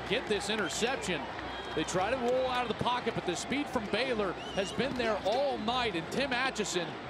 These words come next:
the senior from Copper's Cove, Texas, comes up with a big hit on Greg Smith. An illegal hit, a safe hit, lowering that target like people in football have been talking about for two straight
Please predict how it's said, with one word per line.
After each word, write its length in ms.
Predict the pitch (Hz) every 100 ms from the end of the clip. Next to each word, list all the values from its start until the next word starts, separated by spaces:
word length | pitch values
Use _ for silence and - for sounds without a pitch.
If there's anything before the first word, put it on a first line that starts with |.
| -
the 80 | 170
senior 420 | - 269 269 226
from 160 | - 165
Copper's 440 | 196 254 233 175
Cove, 260 | - 247 233 -
Texas, 340 | 208 - 175
comes 280 | 220 240 240
up 80 | 208
with 100 | 190
a 140 | -
big 140 | 277 190
hit 200 | 240 226
on 140 | 190 156
Greg 260 | 214 170
Smith. 320 | - 208 185 107 - - - - - -
An 100 | 226
illegal 560 | 247 254 294 294 247 196
hit, 120 | 208
a 60 | 196
safe 460 | - 294 285 -
hit, 180 | 220 208
lowering 460 | 190 254 269 262 240
that 200 | 240 240
target 420 | 247 254 262 220 - - -
like 220 | 214 220 -
people 280 | 240 240
in 60 | 226
football 320 | - - 233
have 80 | 220
been 100 | 214
talking 340 | 202 240 214 214
about 200 | 208 -
for 100 | 196
two 140 | 233 226
straight 420 | - 214 247